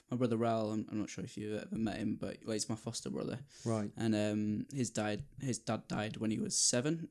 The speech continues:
Speaker 1: and he was, he was our next door neighbour at the time, and my mum had lo-, looked after him a lot when he was young, 'cause his mum had left him when he was two.
Speaker 2: Right.
Speaker 1: Um, so my mum was like a surrogate mum from him when,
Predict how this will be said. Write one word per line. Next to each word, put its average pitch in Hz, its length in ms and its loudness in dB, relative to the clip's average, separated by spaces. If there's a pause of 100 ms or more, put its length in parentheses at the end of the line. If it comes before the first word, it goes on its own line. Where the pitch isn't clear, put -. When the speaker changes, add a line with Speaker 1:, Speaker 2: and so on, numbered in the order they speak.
Speaker 1:
and 117 100 2
he 113 120 2
was, - 380 0 (440)
he - 40 0
was 120 80 2
our 123 80 4
next 120 200 2
door 113 100 2
neighbour 113 300 4
at - 80 -4
the 101 60 -6
time, 107 540 0
and 117 100 -2
my 113 60 2
mum 113 220 6
had 117 140 0
lo-, - 160 -2 (100)
looked 123 200 -2
after 123 220 -4
him 120 120 0
a 120 40 0
lot 120 240 -2
when 117 280 0 (500)
he 120 180 0
was 110 180 2
young, 127 220 4
'cause 120 140 -4
his 107 160 -4
mum 113 120 2
had 107 120 -2
left - 240 -8
him 117 160 0
when 117 120 -2
he 113 80 -4
was 110 160 -6
two. - 340 -6 (340)
Speaker 2:
Right. 107 280 0 (140)
Speaker 1:
Um, 110 320 2
so - 140 4
my 117 160 6
mum - 200 2
was - 120 -4
like - 120 -10
a - 40 -6
surrogate - 340 0
mum 110 180 0
from 110 220 -4
him 113 200 -2
when, 117 160 -2